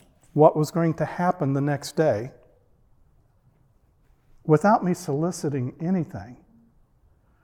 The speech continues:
there was a courageous prayer that rose up from within them. And they started praying for me. I think everybody prayed for me. And, and Chuck, as he prayed, he released peace into that place in my heart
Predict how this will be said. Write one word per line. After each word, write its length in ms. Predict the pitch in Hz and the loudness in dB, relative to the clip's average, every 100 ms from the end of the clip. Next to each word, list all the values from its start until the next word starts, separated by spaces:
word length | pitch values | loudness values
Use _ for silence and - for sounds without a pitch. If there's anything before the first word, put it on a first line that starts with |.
| _ _ _ | _ _ _
there 180 | - 196 | 0 4
was 140 | 180 151 | 4 2
a 80 | |
courageous 680 | 143 - 147 151 175 180 - | -2 -6 -4 -2 -2 -4 -8
prayer 540 | - - 185 117 98 - _ | -16 -4 -2 -2 -4 -14 _
that 240 | - 131 143 | -12 -10 -4
rose 300 | 139 131 - | -2 0 -2
up 240 | 85 - _ _ | -4 -8 _ _
from 380 | _ - - 131 | _ -6 0 0
within 360 | 135 135 135 123 | 0 -4 -4 -6
them. 240 | 110 - _ _ _ _ _ _ _ _ _ - | -8 -16 _ _ _ _ _ _ _ _ _ 0
And 120 | 135 | 0
they 80 | 139 | 0
started 360 | 139 143 143 | -2 -2 -2
praying 400 | - 175 160 120 | -6 -6 -4 -6
for 220 | - - | -8 -14
me. 200 | 101 127 - _ _ _ _ _ _ _ _ _ _ _ _ | -16 -18 -20 _ _ _ _ _ _ _ _ _ _ _ _
I 80 | 131 | -2
think 160 | 160 | 0
everybody 400 | 151 175 139 131 | 0 -2 -2 -4
prayed 340 | 127 - 143 139 | -8 -8 -10 -10
for 180 | - 117 | -16 -20
me. 120 | - _ _ _ _ _ _ _ _ _ _ _ _ _ _ | -20 _ _ _ _ _ _ _ _ _ _ _ _ _ _
And, 340 | - 151 139 131 | 0 2 2 -2
and 180 | 147 135 | -8 -8
Chuck, 420 | - - 185 180 | -8 -2 0 0
as 180 | 180 151 | -2 -2
he 100 | 190 | -2
prayed, 380 | 185 - 147 143 | -4 -2 -2 0
he 140 | - | -2
released 540 | 180 156 156 147 - - | -2 0 -2 -4 -8 -10
peace 460 | - 185 117 - | -2 0 0 -4
into 220 | 139 127 139 | -8 -4 0
that 240 | 135 135 | 0 -2
place 360 | - 135 135 - | -2 -2 -2 -4
in 80 | |
my 160 | 135 127 | -4 -2
heart 380 | 127 135 110 | 2 2 2